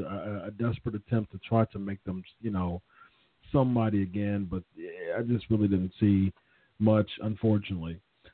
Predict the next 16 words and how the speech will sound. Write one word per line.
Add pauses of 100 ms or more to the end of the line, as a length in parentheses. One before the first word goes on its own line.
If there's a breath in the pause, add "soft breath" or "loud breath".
So,
you
know,
a
couple
more
questions
left.
How
would
you
describe
just
the
backstage
politics